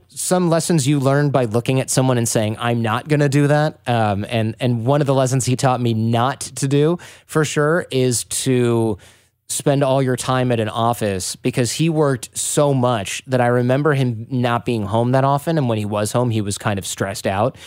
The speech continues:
And for a while, I was like, "You know, this isn't great. He's kind of a pain in the butt. He's really, you know, angry and stressed out all the time. I don't really like this." And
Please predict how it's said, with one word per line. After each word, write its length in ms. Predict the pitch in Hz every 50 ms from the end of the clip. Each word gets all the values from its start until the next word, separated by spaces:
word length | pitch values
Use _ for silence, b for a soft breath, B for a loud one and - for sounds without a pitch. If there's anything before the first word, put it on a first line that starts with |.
| B B B B
And 120 | 120 135
for 160 | - - 139 127
a 60 | 123
while, 360 | 120 143 170 190 180 156 135
I 100 | 123 117
was 160 | 113 107 92
like, 300 | 110 110 104 101 - - b b b b b -
"You 100 | 160 170
know, 380 | 170 165 165 165 165 160 - - - -
this 300 | - 160 165 196 190 -
isn't 240 | 226 190 175 180 131
great. 400 | 127 127 139 143 143 139 127 -
He's 180 | 120 123 120 117
kind 240 | - 151 143 143 135
of 60 | 127
a 80 | 120
pain 240 | 110 - 131 131 127
in 60 | 123
the 60 | 117 110
butt. 320 | 101 120 117 117 104 -
He's 240 | 117 117 113 107 101
really, 460 | 127 139 139 135 131 127 123 117 101 B B B B B B
you 140 | - 120 131
know, 140 | 127 117 110
angry 440 | - 131 131 131 135 127 135 131 120
and 100 | 113 107
stressed 360 | - - 131 120 113 - -
out 180 | 120 113 113 110
all 100 | 107 107
the 60 | 107
time. 340 | - - 110 107 104 107 -
I 100 | - 147
don't 100 | 165 165
really 180 | 156 147 147 147
like 200 | 156 170 175 -
this." 300 | - 104 90 90 - B B B B B B _
And 200 | 139 135 135 139